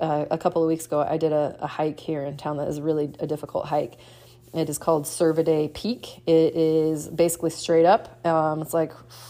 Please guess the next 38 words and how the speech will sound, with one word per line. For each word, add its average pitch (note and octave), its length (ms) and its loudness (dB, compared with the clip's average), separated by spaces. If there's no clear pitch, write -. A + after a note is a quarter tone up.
four F#3 540 4
and F3 80 0
a E3+ 60 -2
half E3+ 240 0
miles-ish E3+ 520 2
round E3 260 -2
trip. E3+ 280 0
Uh, D#3 240 0
but, D#3+ 260 2
you D#3+ 180 0
know, D3 100 -2
your D3+ 140 -4
two, D#3+ 480 -2
two F3+ 180 -2
point E3+ 260 -2
whatever E3 320 2
miles D#3+ 400 0
up F3+ 300 8
is F#3+ 260 2
basically F#3 600 4
just D#3+ 200 -4
straight D#3+ 320 0
up. D3+ 240 0
And E3+ 100 -2
the E3 40 -2
first B3+ 260 4
time C#4 140 2
I G#3+ 80 4
attempted F3+ 540 0
it, B3+ 240 6
it G3 120 4
was G3+ 420 4
summer, F3+ 680 -2
August. E3+ 680 0
It E3+ 60 -2
was E3 140 -2
August G3+ 480 0
twentieth. F3+ 1300 -2